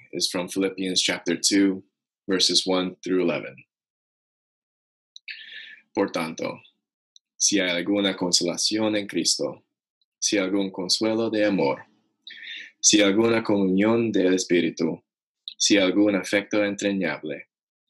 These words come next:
si alguna misericordia, completad mi gozo, sintiendo lo mismo, teniendo el mismo amor, unánimes,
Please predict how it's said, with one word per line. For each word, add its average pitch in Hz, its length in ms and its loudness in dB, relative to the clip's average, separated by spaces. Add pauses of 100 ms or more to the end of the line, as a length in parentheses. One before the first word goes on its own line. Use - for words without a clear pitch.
(440)
si - 160 0
alguna 110 420 0
misericordia, 101 1040 -2 (680)
completad 95 720 -4
mi 98 140 -2
gozo, - 520 -2 (800)
sintiendo 110 680 0
lo 127 140 4
mismo, 98 640 2 (540)
teniendo 98 580 0
el 107 120 0
mismo 101 360 2
amor, 85 420 -4 (320)
unánimes, 78 840 -2